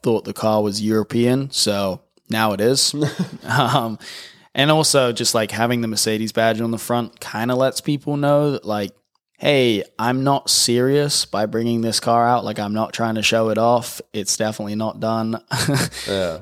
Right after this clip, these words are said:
Speaker 1: Like, if you look at it, you see a Mercedes badge on the front, you're like, "Oh, well, this guy's obviously joking. The car's kinda cool, but he's not that serious." So, yeah. <laughs> But, uh, yeah, Thursday was, was really good.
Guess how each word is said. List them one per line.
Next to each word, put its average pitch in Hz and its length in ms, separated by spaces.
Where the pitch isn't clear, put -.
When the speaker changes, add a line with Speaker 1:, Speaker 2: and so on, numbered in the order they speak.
Speaker 1:
Like, 107 140
if 117 120
you 123 120
look 123 200
at 131 80
it, 135 200
you 110 120
see - 140
a 120 60
Mercedes 117 460
badge 120 280
on 120 80
the 120 80
front, 127 240
you're 107 80
like, 107 140
"Oh, 85 220
well, 98 120
this 135 140
guy's 131 240
obviously 104 300
joking. 98 420
The 98 60
car's 202 300
kinda 165 260
cool, 165 240
but 110 340
he's 110 140
not 107 160
that 95 140
serious." 95 360
So, 87 360
yeah. 85 200
<laughs> - 880
But, 131 300
uh, 127 260
yeah, 127 340
Thursday 151 340
was, 139 220
was 127 160
really 123 240
good. 120 380